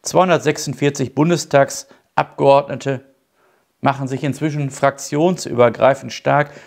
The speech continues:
für die Aufnahme von besonders gefährdeten Flüchtlingen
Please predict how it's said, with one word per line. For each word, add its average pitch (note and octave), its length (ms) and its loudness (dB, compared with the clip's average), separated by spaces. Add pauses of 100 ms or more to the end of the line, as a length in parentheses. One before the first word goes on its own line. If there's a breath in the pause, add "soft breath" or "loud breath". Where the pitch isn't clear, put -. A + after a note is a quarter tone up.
für - 140 -8
die A#2 160 0
Aufnahme C#3 560 2
von B2+ 240 -4
besonders B2+ 560 -4
gefährdeten A2+ 640 -2
Flüchtlingen A#2 680 -4